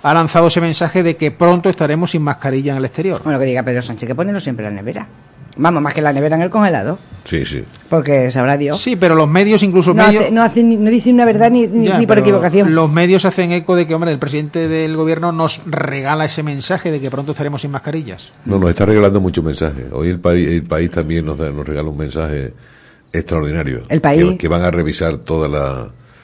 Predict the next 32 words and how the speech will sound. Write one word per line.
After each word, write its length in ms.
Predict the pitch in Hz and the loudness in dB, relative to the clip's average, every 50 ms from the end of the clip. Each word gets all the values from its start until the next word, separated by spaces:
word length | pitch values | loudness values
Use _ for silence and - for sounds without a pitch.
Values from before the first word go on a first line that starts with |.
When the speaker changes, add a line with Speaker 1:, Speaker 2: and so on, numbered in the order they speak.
| - _ _ _ _ _ _ _ _ _ _ | -20 _ _ _ _ _ _ _ _ _ _
Speaker 3:
todos 200 | - 92 87 85 | -2 0 2 2
los 140 | 85 80 80 | 2 2 2
inmuebles. 480 | 76 76 87 92 82 73 69 67 65 - - - _ _ _ - - - - - - - - - - - - | 0 0 0 0 0 0 -2 -6 -8 -10 -16 -20 _ _ _ -20 -20 -20 -20 -20 -20 -20 -20 -20 -20 -18 -12
Y 120 | 67 73 | -8 -6
evidentemente 600 | 71 69 71 76 76 69 - 69 85 76 71 85 | -4 -2 -2 -2 -2 -4 -2 -2 -2 -2 -2 -2
cuando, 220 | 76 85 76 73 - - | -4 -2 -4 -4 -8 -10
<laughs> 80 | - - | -14 -16
cuando 340 | - - - - 87 82 - - - - | -16 -14 -10 -8 -8 -8 -8 -10 -14 -16
se 180 | - - 80 | -10 -8 -4
revisan 400 | 73 80 85 87 82 - - 87 | -2 -2 -2 -2 -4 -4 -8 -6
todos 220 | 85 - 92 90 90 | -2 0 2 2 2
los 120 | 87 82 | 0 -2
inmuebles, 460 | - - 78 95 92 90 92 98 - - - - - - - - - | -2 -4 -4 -2 -2 0 -2 -2 -4 -6 -10 -18 -20 -20 -20 -20 -20
pues 280 | - - - - 101 110 | -20 -4 -2 0 0 0
eso 100 | - 113 | 0 -2
es 60 | - | -2
subida 280 | - 104 95 95 82 87 | -2 -2 -2 0 2 2
de 80 | 95 | 2
impuestos. 520 | 87 69 60 - 104 92 - - - 71 - - - - - - - - - - - - | 0 0 0 0 0 0 -2 -4 -8 -10 -10 -12 -18 -20 -20 -20 -20 -20 -18 -20 -12 -10
Así 220 | - 65 - 90 | -10 -6 -4 -2
que 80 | 87 92 | 2 4
viene 200 | 92 95 98 95 | 4 4 4 4
en 100 | 95 90 | 2 0
segundo, 580 | 87 - 92 87 90 104 113 107 110 101 101 95 | 0 -2 -2 0 0 2 4 4 4 4 4 2
segunda, 600 | - 98 87 85 104 107 107 101 98 95 95 92 85 | 0 -2 -2 0 0 2 2 4 4 4 2 0 0
segundo 320 | - 90 95 107 101 101 | 0 -2 0 0 0 0
titular 380 | 87 90 80 78 82 82 80 73 | -2 -2 -4 -2 -2 0 0 0
de, 360 | 71 78 73 69 69 65 57 | -2 -2 -2 -2 -2 -4 -6
del 280 | - - 62 73 71 | -10 -10 -8 -8 -8
país 260 | 64 67 67 65 67 64 | -8 -8 -8 -8 -8 -8
de 100 | 64 64 | -8 -8
hoy. 120 | 60 57 | -10 -10